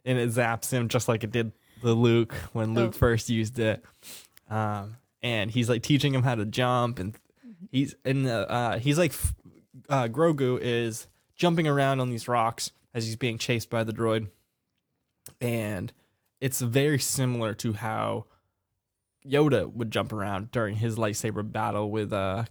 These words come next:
Speaker 1: Count Dooku.
Speaker 2: Yeah.
Speaker 1: It's a lot of, like, a lot of flipping and, like, up and down, up and down, a lot of
Speaker 2: Yep.
Speaker 1: flips.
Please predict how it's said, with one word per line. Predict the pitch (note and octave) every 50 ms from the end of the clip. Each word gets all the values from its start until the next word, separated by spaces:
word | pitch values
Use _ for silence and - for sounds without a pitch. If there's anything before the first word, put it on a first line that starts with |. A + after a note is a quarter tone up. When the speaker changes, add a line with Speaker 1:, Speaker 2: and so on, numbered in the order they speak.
| _ _
Speaker 1:
Count | - C3 B2 A#2+ A2+
Dooku. | B2 B2+ A#2+ - D3 - A3
Speaker 2:
Yeah. | G#3 G3 F3 - - _ _
Speaker 1:
It's | _
a | B2
lot | A#2 A#2+ A#2+ A#2 G2 -
of, | - B2+ G#2+ B2
like, | A2+ - -
a | -
lot | C#3 D3+ D3+ D#3
of | C#3+
flipping | - - - D#3+ D3+ - - D#3 D3 D3 C#3+ C#3 -
and, | A#2+ A#2+ A#2+
like, | A#2 A2+ A2 -
up | C3 - -
and | B2+ A#2+ A#2
down, | B2+ B2+ B2 A#2+ G2
up | B2+ C#3
and | C3+ B2+
down, | B2+ B2+ B2 A#2+ A2+
a | A#2
lot | A#2+ A#2+
of | A#2 -
Speaker 2:
Yep. | - -
Speaker 1:
flips. | C3 A#2+ A2+ - - -